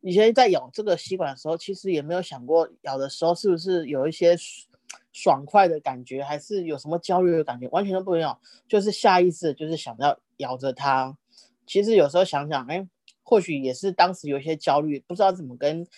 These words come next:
朋友聊天，或者是在一个环境之下，有些会担心，所以有个东西，有个行为让我可以分散注意力，或许是好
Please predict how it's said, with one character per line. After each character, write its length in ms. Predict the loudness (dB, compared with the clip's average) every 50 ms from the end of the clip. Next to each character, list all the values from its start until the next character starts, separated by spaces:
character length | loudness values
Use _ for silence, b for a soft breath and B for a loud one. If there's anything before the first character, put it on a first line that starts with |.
| B B B B B _ _
朋 100 | 2 2
友 160 | 4 4 2 0
聊 240 | 2 2 0 0
天， 240 | 0 0 -2 -2 0
或 160 | 0 0 0
者 60 | 0 -4
是 400 | -8 -4 0 0 0 0 -2 0
在 200 | 2 4 4 4
一 60 | 2
个 160 | 0 -2 -2
环 240 | -2 -2 -6 -8 -8
境 180 | -10 -12 -12
之 120 | -12 -14 -6
下， 240 | -2 0 0 0 0
有 180 | -4 -8 -10
些 260 | -6 -4 -2 -2 0
会 140 | 0 0 0
担 320 | 0 0 0 -2 -2 -2 -8
心， 320 | -10 -10 -10 -10 -10 -8
所 180 | -4 -2 -2 0
以 120 | 0 -2
有 100 | -2 -2
个 80 | -2 0
东 260 | 2 2 2 2 0
西， 220 | -4 -8 -4 -2
有 100 | -2 -2
个 120 | -2 -4 -8
行 240 | -10 -10 -8 -4
为 160 | 0 0 2 4
让 160 | 4 4 4
我 180 | 2 -2 -6 _ B B B B B B B B _ _ _ 0
可 120 | 2 4
以 120 | 4 4 2
分 260 | 2 2 2 2 2
散 260 | 0 -2 -2 -2 -4
注 220 | -6 -6 -4 -4
意 80 | -4 -6
力， 240 | -6 -10 -14 -16 -18 _ _ _ _ _ _ _ _ _ _ _ _ _ _ _ _
或 140 | _ 2 2
许 160 | 2 2 -4
是 140 | -14 -14 -12
好 280 | -10 -8 -8 -8 -10